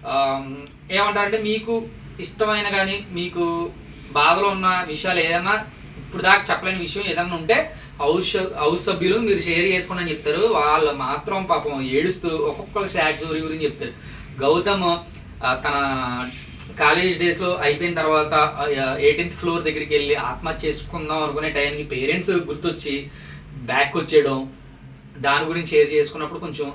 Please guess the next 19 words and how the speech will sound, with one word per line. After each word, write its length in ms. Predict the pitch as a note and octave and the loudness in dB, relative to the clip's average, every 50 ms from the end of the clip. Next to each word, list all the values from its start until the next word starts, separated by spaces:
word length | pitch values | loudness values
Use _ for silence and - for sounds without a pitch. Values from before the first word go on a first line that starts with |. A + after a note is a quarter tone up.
| C#3+ | 4
ఏదోలా 280 | D3 D3+ D3+ E3 E3 D#3+ | 6 6 6 6 4 2
అనిపించింది. 640 | D3+ C#3+ C3+ C#3 C3+ - C3 B2+ A#2+ A#2 A#2 A#2+ - - - - - - - - | 2 0 -2 -6 -8 -8 -10 -8 -6 -6 -6 -8 -10 -16 -20 -20 -20 -8 0 4
తర్వాత 240 | - G#3 G#3+ - | 4 4 6 4
నిఖిల్ 600 | G#3 E3+ D#3 D3 - G#3+ G#3 G3+ F#3+ F#3+ F#3+ F#3+ G3 - - - - | 2 2 0 -2 -2 0 2 4 4 4 4 2 -2 -6 -12 -4 -4
డిప్రెషన్‌లోకి 580 | - - - F3+ E3+ - - F#3 F3+ F3 E3 | -4 -2 -2 -2 -2 -2 -2 0 0 0 2
వెళ్ళిపోయి 580 | D#3 D3+ D3 - D#3 D3 C#3+ C#3 D3 D3 C#3+ - | 2 0 2 4 4 4 4 2 0 -2 -4 -6
ఇంట్లో 340 | D3+ C#3+ C#3+ C#3 F#3 F3+ F3+ | -8 -10 -8 -4 -2 0 2
వాళ్ళ 140 | F3+ F3+ F3+ | 2 2 2
మీద 140 | F3 E3+ E3+ | 2 2 2
ఆధారపడి 800 | - - - - D#3 D#3+ E3+ E3+ D#3+ D#3 D3 C#3 C3+ C#3 C3+ - - | 2 2 2 4 4 6 6 6 6 4 4 4 2 0 -2 -4 -4
వాళ్ళ 180 | C3 C3+ C#3+ C#3 | -2 -2 -2 -2
మమ్మీ 240 | C3+ C3 C#3 D#3 | -4 -6 -6 -6
దగ్గర 300 | E3 E3 D3+ D3+ D#3+ D3+ | -4 -4 -2 -2 -2 -2
థర్టీ 260 | - C#3 C3+ - D3+ D3+ | -2 -4 -4 -2 -2 -2
రూపీస్, 240 | D#3 D3+ - - | -2 -4 -8 -10
ఫిఫ్టీన్ 360 | - E3 - - F3 D#3+ D3+ D3 | -10 -10 -10 -8 -8 -8 -6 -6
రూపీస్ 320 | D3+ D3+ D3+ C#3+ C3+ C#3 D3 D3 C#3+ - - - - - - - - A#2+ | -6 -6 -8 -8 -6 -2 -2 -4 -4 -6 -12 -18 -18 -18 -18 -16 -12 -2
రోజువారీ 500 | A#2+ C#3+ D3+ D3+ D#3+ E3 E3 D#3+ - - | 2 4 4 6 6 4 4 4 2 0
ఖర్చులు 640 | - C#3+ C3+ - - F3+ F3 E3+ E3+ E3 D#3+ D3+ | 0 -2 -2 -2 -2 0 2 4 4 4 4 4